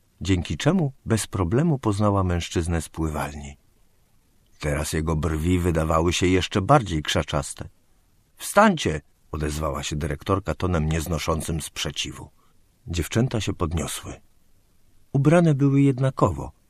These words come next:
w szare pulowery, pod spodem miały białe koszule. Do tego kraciaste spódniczki do kolan i czarne rajstopy. Dorośli zatrzymywali się co jakiś czas przy jednej z dziewczynek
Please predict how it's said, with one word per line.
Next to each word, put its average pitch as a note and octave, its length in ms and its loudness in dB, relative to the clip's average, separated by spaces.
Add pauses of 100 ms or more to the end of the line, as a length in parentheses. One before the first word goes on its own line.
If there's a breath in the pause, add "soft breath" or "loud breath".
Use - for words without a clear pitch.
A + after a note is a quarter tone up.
(100)
w - 140 -10
szare E3+ 320 4
pulowery, C3 720 2 (180)
pod - 180 -4
spodem G2 360 2
miały D#2+ 240 2
białe D#2+ 300 2
koszule. - 500 -8 (680)
Do D#2 140 -6
tego D2+ 300 0
kraciaste E2+ 640 -2
spódniczki F2 720 0
do D2+ 140 -4
kolan D3+ 420 2 (380 soft breath)
i G#3+ 100 2
czarne A2+ 380 2
rajstopy. - 600 -6 (1080)
Dorośli F#2 500 0
zatrzymywali F2+ 760 0
się F2+ 140 0
co F2 140 -2
jakiś D#2+ 360 -2
czas F#2 240 0
przy - 240 -4
jednej D#2+ 320 2
z C#2+ 60 -8
dziewczynek A2+ 640 -2